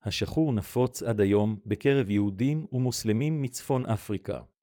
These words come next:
זהו כישוף אפל ומזיק הגורם לחסימות או קללות על אדם אחר,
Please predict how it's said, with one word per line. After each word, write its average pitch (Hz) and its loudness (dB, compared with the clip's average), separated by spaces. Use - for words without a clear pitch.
זהו 262 2
כישוף - -2
אפל 104 2
ומזיק 110 -2
הגורם 107 0
לחסימות 117 -2
או 117 -2
קללות 110 0
על 110 2
אדם 107 0
אחר, 73 -4